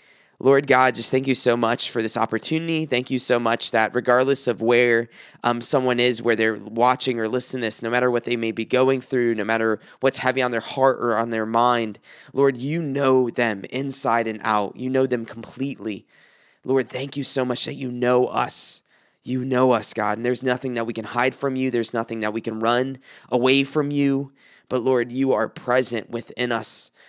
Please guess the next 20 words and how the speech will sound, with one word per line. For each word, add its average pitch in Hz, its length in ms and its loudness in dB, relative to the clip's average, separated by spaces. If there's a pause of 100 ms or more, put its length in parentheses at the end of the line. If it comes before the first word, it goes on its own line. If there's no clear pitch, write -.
(200)
um, 107 260 -6
and, 117 280 -6
and 120 220 -8
you 131 140 0
are 117 100 2
working 127 520 0
in 107 160 -6
our 107 120 -2
lives, 113 540 2
even 135 320 -2
in 127 80 -4
the 117 60 -4
moments 113 380 -2
that 101 140 -4
we 117 140 -4
may 113 220 -2
feel 113 340 -2
like 101 320 -2
you're 104 240 -2
absent. - 580 -4